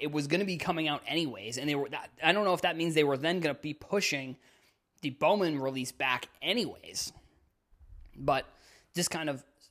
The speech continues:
goes towards that theory that it was, uh, uh, an inside job, that they actually, it wasn't because they had to push the product back. It was because of these <laughs> autos that,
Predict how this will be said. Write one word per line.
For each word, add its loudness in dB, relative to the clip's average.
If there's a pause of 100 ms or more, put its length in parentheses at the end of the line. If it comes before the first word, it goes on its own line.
(280)
goes 4
towards 4
that -2
theory 0
that -4
it -8
was, -6
uh, -2 (120)
uh, 0
an -2
inside 2
job, 0 (120)
that -4
they -2
actually, -2 (300)
it -4
wasn't 0
because -2
they -4
had -2
to -6
push -2
the -10
product -2
back. -2
It -10
was -12
because -8
of -12
these -8
<laughs> -12
autos 2
that, -4